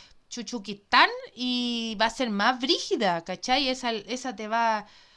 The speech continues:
te va a rajar el paño y chao, así dos días, listo, fa, te moriste. Entonces cada vez está peor la cuestión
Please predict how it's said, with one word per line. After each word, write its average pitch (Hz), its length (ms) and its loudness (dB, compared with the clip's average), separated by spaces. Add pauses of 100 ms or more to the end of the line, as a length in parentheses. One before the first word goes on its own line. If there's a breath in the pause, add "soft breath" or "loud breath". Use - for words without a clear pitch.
(320 soft breath)
te 226 120 0
va 254 100 8
a - 20 10
rajar 254 280 6
el 220 140 4
paño 240 420 4
y 220 40 0
chao, 285 400 2
así 220 340 -4
dos 202 260 -2
días, 233 260 0
listo, 180 560 -6
fa, 196 400 2
te 190 80 -8
moriste. 185 540 -8 (440 soft breath)
Entonces 254 560 0
cada 302 280 8
vez 339 140 0
está 349 240 0
peor 311 300 2
la 466 160 0
cuestión 370 360 -6